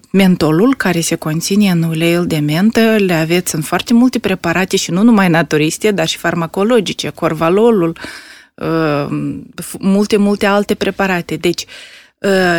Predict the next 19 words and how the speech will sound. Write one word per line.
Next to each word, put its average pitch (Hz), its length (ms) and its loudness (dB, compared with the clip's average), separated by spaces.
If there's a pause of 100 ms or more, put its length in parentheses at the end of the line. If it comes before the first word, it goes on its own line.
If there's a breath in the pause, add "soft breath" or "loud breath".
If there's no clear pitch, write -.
(120)
ceai, 190 360 0
un 208 180 2
ceai 202 280 2
de 175 120 0
mentă 160 540 2 (480 loud breath)
ne 180 260 2
ajută 175 640 2
să 196 200 0
ne 240 180 6
calmăm, 208 840 2 (100)
totodată 156 560 -4
să 180 180 -6
ne 202 160 2
revigorăm, 170 840 0 (520 loud breath)
uh, 190 560 0
nu 196 160 2
mai 202 200 2
zic 190 320 -2
de 208 720 4